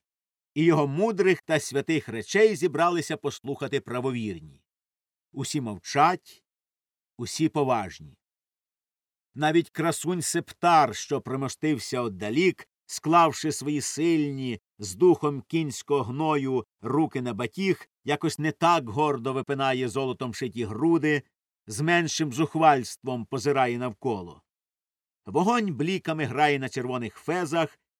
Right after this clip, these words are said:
осіває смаглі обличчя. Мідяний імбрик,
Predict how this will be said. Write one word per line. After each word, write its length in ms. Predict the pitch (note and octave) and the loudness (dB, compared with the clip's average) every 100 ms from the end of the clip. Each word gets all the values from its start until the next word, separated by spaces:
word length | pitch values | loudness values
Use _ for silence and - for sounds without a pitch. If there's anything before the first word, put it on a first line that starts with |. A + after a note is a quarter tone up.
| _ - | _ -12
осіває 560 | C#3 E3 F3 G#3 G3 | -4 0 4 4 2
смаглі 500 | F3 B2+ C#3 D3+ D3+ | -4 -4 -4 -2 0
обличчя. 800 | D3 A#2+ A#2+ G#2+ - - F#2+ D#2+ _ _ _ _ _ _ _ _ _ - | 0 0 -4 -6 -10 -16 -14 -18 _ _ _ _ _ _ _ _ _ -8
Мідяний 600 | B2+ F3 G#3+ G#3 F#3+ E3 | -4 4 6 6 2 0
імбрик, 800 | G3 G3+ F#3+ E3+ F3 F3+ - - | 0 0 0 0 2 2 0 -14